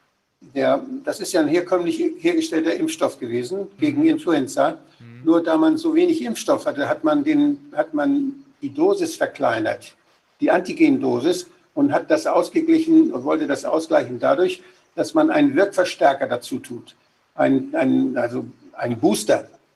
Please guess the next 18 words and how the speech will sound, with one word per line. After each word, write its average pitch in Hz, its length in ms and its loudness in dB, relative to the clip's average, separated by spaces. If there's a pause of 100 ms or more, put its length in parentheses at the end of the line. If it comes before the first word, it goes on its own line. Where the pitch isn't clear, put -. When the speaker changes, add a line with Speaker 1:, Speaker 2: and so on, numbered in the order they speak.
(160)
Speaker 1:
der 139 80 -2
das, 135 300 -6
der 139 160 0
diesen, 135 540 2
diesen 123 360 -6
geringe 196 340 0
Menge 180 260 4
Impfstoff 151 560 2 (320)
dann 139 180 0
doch 170 160 2
sehr 165 260 2
wirksam 165 460 2
werden 120 240 0
lässt 123 400 -2 (300)
und 127 160 -6
der 147 100 4
praktisch 160 400 -4
das, - 360 -2